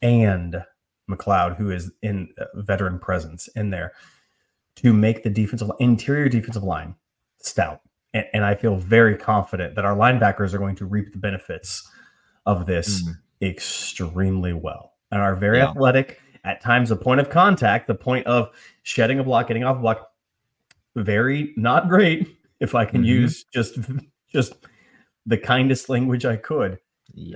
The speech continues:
Speaker 1: Now, they have a, a, a guy who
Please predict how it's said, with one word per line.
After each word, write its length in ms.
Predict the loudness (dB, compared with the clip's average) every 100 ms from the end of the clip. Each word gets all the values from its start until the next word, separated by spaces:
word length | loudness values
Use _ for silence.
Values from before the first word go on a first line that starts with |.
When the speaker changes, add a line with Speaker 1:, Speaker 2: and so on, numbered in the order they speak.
| -6
Speaker 1:
Now, 540 | -6 -8 -14 -20 -20 _ _ _ _ _ _ _
they 200 | -10 -8 -6
have 220 | -8 -10
a, 100 | -12 -12
a, 80 | -14 -12
a 60 | -10
guy 220 | -6 -6
who 340 | -8 -10 -10